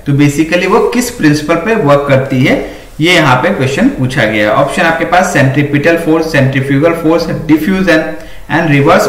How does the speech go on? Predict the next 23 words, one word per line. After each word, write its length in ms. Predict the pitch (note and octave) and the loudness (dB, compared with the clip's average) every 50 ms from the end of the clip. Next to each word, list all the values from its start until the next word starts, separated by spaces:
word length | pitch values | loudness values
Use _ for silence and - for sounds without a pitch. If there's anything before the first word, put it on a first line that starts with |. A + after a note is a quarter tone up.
| - B2 | 0 -2
osmosis। 540 | A#2+ A2+ - - A#2 G#2+ - - A2 A2+ - - - - - - - - - - - - - - - - - - - - - - - - - - - - - - - - - - - - - - - - - - - - - - - - - - - - - - - - - - - - - - - - - | -2 -2 -2 -2 -4 -4 -4 -6 -6 -8 -8 -10 -14 -16 -18 -20 -20 -20 -20 -20 -20 -20 -20 -20 -20 -20 -20 -20 -20 -20 -20 -20 -20 -20 -20 -20 -20 -20 -20 -20 -20 -18 -16 -16 -16 -16 -16 -18 -20 -20 -20 -20 -20 -20 -20 -20 -20 -20 -18 -18 -18 -18 -18 -18 -18 -16 -16 -14 -14 -14 -14 -14 -14 -8 -4
तो 60 | E3+ | 0
यहाँ 200 | E3+ E3 E3+ E3+ | 0 0 0 2
पे 80 | F#3 F#3+ | 2 2
आंसर 460 | F#3+ - D#3+ D#3+ D#3 D3+ - F#3 F3+ | 2 4 2 2 2 2 2 2 2
है, 80 | G3+ G#3 G3 | 2 2 2
that 200 | D#3 C#3 C#3 D#3+ | 2 2 2 2
is 80 | D#3 D3+ | 2 2
option 320 | C3+ - - C#3+ C3 B2 A2+ A#2+ | 2 2 0 0 2 2 2 2
B, 180 | D3 E3 G#3 - | 2 2 2 0
सेंट्रीफ्यूगल 1080 | - - D3 B2 A#2+ B2 - - F3+ - C#3 C3+ - - - C#3 B2+ A#2+ C#3+ E3+ F#3+ - - - | -2 -2 0 0 0 -2 -2 -2 -2 0 0 -2 -2 -4 -2 -2 0 0 2 0 0 0 -2 -2
फोर्स 220 | C3 C3 D3 C#3+ - - | -2 0 0 0 0 0
पे 120 | F3 F#3+ F#3 | 0 2 2
ये 200 | D#3+ D#3+ G3 - - - - - - - - - A#2+ | 4 4 4 2 0 -2 -4 -10 -14 -18 -12 -4 -2
वर्क 200 | B2 B2+ C3 - | -2 -2 0 0
करती 360 | A#2+ A2+ A2 - - A#2 A2 A2+ | 0 0 0 -2 -2 -2 -2 -2
है। 80 | B2 C3+ | -2 -2
तो 100 | - D3 | -2 -2
सेंट्रीफ्यूगल 880 | - E3 D3 D3+ D3 - G3 G3 G3 G3 E3 D#3+ D3+ G3+ G#3+ G#3 G#3 D3+ | 0 0 0 0 0 0 0 0 2 2 2 2 4 4 4 2 2 4
फोर्स 240 | E3 F#3 G3 F#3+ G3 | 4 2 2 2 0
क्या 160 | F#3 F3 E3+ | 2 2 4
होता 260 | E3 E3 E3 - E3+ F3+ | 4 4 2 2 2 0
है? 260 | - - - - | 0 -2 -4 -10